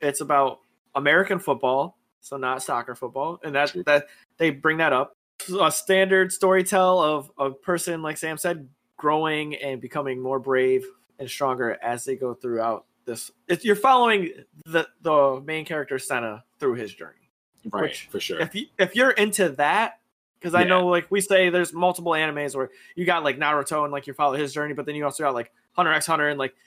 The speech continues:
Speaker 1: their journey is really not a journey. They're kinda just, like, bodying people throughout the whole
Speaker 2: Yeah.
Speaker 1: shit, you
Speaker 2: Yeah.
Speaker 1: know?
Speaker 2: Their journey is way more abstract, whereas Naruto and, like, then, like, something like Aisha and Naruto have clear journeys.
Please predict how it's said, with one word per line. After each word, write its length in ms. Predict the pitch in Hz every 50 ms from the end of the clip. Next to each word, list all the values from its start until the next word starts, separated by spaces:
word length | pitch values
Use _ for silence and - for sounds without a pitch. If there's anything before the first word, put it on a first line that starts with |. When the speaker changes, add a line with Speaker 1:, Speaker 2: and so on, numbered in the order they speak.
| _ _ _
Speaker 1:
their 120 | - 185 190
journey 200 | 185 190 196 190
is 100 | 175 147
really 140 | 160 175 170
not 160 | 160 156 139
a 60 | 123
journey. 400 | 120 135 175 190 190 175 165 160
They're 160 | 156 156 156 151
kinda 200 | 165 160 147 135
just, 120 | 127 131
like, 120 | 131 120 120 _ -
bodying 400 | - 143 147 151 147 143 131 127
people 260 | 151 147 - - 135
throughout 240 | - 139 131 127 -
the 60 | 135
whole 160 | 135 131 127 123
Speaker 2:
Yeah. 60 | -
Speaker 1:
shit, 240 | - 139 131 127 - _ _ _ _ _ _ -
you 120 | - 147 143
Speaker 2:
Yeah. 160 | 135 131 131
Speaker 1:
know? 120 | 127 131 _ _ _ _ _ _ _ _ _ _ 117
Speaker 2:
Their 140 | 151 170
journey 360 | 165 139 - 165 185 190 190 180
is 200 | 151 135 120 120
way 260 | 107 131 135 143 143
more 380 | 135 131 127 127 131 123 - -
abstract, 800 | 113 113 110 - - - - 104 104 107 113 120 127 123 -
whereas 480 | 127 113 117 113 110 104 101 95 - - - - _ _ -
Naruto 560 | 120 123 127 131 143 151 151 - 170 165 160 156
and, 160 | 131 127 123
like, 220 | 123 120 113 - _ _ _ _ -
then, 240 | 156 139 139 139 139
like, 200 | 127 123 120 -
something 340 | - - - - 175 196 214
like 140 | 196 160 -
Aisha 320 | - 135 139 143 123 147 147
and 80 | 127
Naruto 520 | 123 123 127 131 127 - 143 143 143 117 - -
have 200 | 120 117 - -
clear 260 | - - 139 123 120 117
journeys. 560 | - - 107 113 120 127 139 143 - -